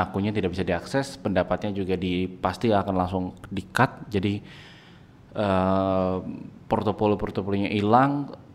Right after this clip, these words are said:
pendapatnya hilang, terus ya banyak lah. Pak, intinya saat akun Shutterstocknya itu udah nggak bisa diakses sama sekali. Itu sangat merugikan gitu loh. Apalagi tanpa ada alasan yang jelas dan,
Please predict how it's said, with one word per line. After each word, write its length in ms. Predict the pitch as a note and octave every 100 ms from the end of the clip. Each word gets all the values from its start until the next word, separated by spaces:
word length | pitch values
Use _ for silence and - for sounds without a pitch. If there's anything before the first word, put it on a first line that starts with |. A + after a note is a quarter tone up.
| - -
pendapatnya 480 | G2+ F#2+ G2+ G#2 G#2
hilang, 560 | B2+ A2 A#2 C3+ C#3 C3+
terus 480 | - G#2+ G2+ - -
ya 80 | A2+
banyak 320 | G#2+ B2 A#2+
lah. 160 | G2+
Pak, 240 | - - A#2+
intinya 320 | C#3+ C#3+ E3+ - -
saat 320 | D3 - - - -
akun 240 | - F3 D3+
Shutterstocknya 480 | C3+ - B2 C#3
itu 160 | D3 D#3
udah 320 | B2+ B2 C3
nggak 160 | A#2 G2
bisa 120 | G2
diakses 240 | F#2+ - E2
sama 160 | E2+
sekali. 400 | E2+ - F#2 F2+ - -
Itu 400 | A2 C#3 C#3+ C#3+ - - - - -
sangat 320 | - A2 A2+
merugikan 640 | G#2+ G2+ G2+ F#2+ G2+ F2
gitu 240 | E2+ F2+ E2+
loh. 80 | - - - - - - -
Apalagi 400 | G2+ G#2 G2+ A#2
tanpa 320 | A2 G2+ F#2+
ada 160 | F#2 F2+
alasan 320 | F2+ F#2 F2+
yang 160 | F2+ G#2+
jelas 80 |
dan, 400 | - F#2+ F#2 F#2